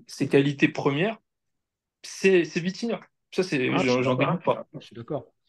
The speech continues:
Speaker 2: Et même, euh, on peut même peut-être, euh, enfin, je sais pas si Odès avait prévu, donc, euh, de voir comment le, le coaching, justement, de, de Luis Enrique dans, dans, dans, dans ce match. Parce que même dans ces changements,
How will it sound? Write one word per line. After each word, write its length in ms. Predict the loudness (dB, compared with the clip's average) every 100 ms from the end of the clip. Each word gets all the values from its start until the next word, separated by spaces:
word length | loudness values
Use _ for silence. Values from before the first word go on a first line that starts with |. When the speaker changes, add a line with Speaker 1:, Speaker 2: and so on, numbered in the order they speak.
| -20 -20 _ _
Speaker 2:
Et 140 | -6 -2
même, 240 | 0 0
euh, 140 | 0 0
on 180 | -2
peut 120 | -4 -2
même 200 | -2 -2
peut-être, 440 | -2 -4 -4 -4
euh, 260 | -4 -2 -6
enfin, 180 | -8 -14
je 60 | -14
sais 40 | -12
pas 100 | -12
si 240 | -10 -10
Odès 260 | -6 -6 -6
avait 100 | -10
prévu, 380 | -4 -2 0
donc, 360 | -2 -4 -8 -6
euh, 300 | -6 -6 -6 -8
de 140 | -8
voir 260 | -2 -2 -2
comment 300 | -4 -4 -2
le, 520 | -2 -2 -4 -6 -8 -16 _ _ _ _ _ -8
le 100 | -4
coaching, 420 | -2 -2 0 0
justement, 460 | -2 -4 -2 2 2
de, 840 | 2 0 0 -2 -4 -4 -6 -8 -12 -20 _ _
de 120 | -8 -4
Luis 200 | -2 -2
Enrique 340 | -2 -2 0 2 0 -2 _ -14
dans, 480 | -6 -4 -4 -4 -6
dans, 260 | -4 -4
dans, 220 | -4 -6 -4
dans 140 | -4
ce 140 | -4
match. 320 | -2 -2 -4 -10 _ _ _ _
Parce 160 | -10 -8
que 100 | -4
même 220 | -2 0
dans 80 | -2
ces 140 | -4
changements, 540 | -6 -4 0 0 0